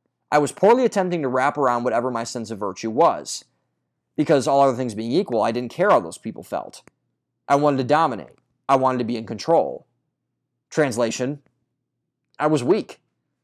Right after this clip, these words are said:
I was not strong enough to allow others and their opinions to coexist with me. So, naturally, I wanted those others' opinions destroyed.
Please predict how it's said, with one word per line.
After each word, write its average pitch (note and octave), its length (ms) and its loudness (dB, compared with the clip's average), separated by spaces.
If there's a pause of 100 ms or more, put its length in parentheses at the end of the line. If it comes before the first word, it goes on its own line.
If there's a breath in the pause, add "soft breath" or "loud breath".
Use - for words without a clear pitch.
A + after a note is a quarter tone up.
(420)
I C#3+ 80 2
was D3+ 120 2
not A#3 160 2
strong F3+ 300 2
enough D#3 200 0
to C#3+ 140 -2
allow C3+ 300 4
others C3 300 2
and B2+ 80 -6
their A#2+ 100 -2
opinions A#2 380 -8
to A#2 100 -10
coexist A#2 640 -4
with G#2 140 -16
me. B1 260 -20 (800)
So, B2 420 4
naturally, A2+ 640 -8 (420)
I C#3+ 100 6
wanted C3 260 2
those A2+ 180 -4
others' A2 220 -6
opinions G#2 480 -12
destroyed. - 640 -2